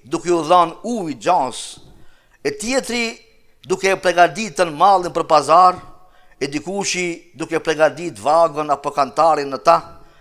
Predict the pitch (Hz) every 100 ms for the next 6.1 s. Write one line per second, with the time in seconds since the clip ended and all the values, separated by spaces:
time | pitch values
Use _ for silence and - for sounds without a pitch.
0 | - - _ _ 123 139 143 180 175 -
1 | 151 147 139 139 131 170 170 165 147 -
2 | 147 143 139 160 151 131 - - _ _
3 | _ _ - 220 208 196 185 190 175 -
4 | 175 - 262 - - - _ _ _ _
5 | _ 202 - 359 415 - 220 185 - 175